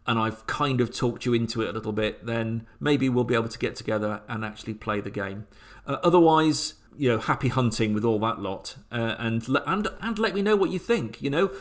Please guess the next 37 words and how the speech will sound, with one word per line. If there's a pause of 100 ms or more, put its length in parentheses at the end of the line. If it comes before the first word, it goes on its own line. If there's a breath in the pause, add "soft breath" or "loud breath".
(120 loud breath)
if
you
do
get
into
it
or
you
want
to
have
a
little
look
at
it,
even
the,
uh, (680 loud breath)
even
just
the
quick
free
P
D
F,
I
mean,
do
that.
It's,
there's
no
harm,
no
foul.